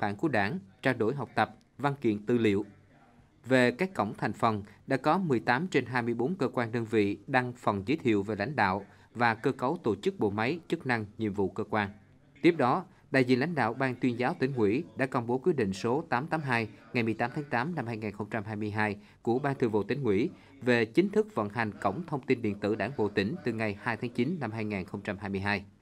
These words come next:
Quyết định kiện toàn ban biên tập, tổ thư ký website tỉnh ủy, đồng thời ra mắt ban biên tập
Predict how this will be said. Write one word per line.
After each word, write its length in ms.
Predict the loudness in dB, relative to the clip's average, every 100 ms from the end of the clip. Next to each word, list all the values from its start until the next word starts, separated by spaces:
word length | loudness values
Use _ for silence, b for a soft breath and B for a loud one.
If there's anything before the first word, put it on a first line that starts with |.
| _
Quyết 100 | 4
định 220 | 4 4
kiện 200 | 2 2
toàn 280 | 2 -2 -2 -4
ban 240 | -4 -2
biên 160 | 0 0
tập, 200 | 2 -2 -4 B B -14 0
tổ 240 | 2 2 2
thư 160 | 2 4
ký 180 | 4 4
website 440 | 2 -2 -4 -4 -4
tỉnh 160 | -4
ủy, 340 | -2 2 2 0 B B B -20 _ _
đồng 160 | 0 0
thời 300 | 4 2 2 -2
ra 180 | -4 -2
mắt 220 | 0 -2
ban 140 | -2 0
biên 140 | 0
tập 160 | 0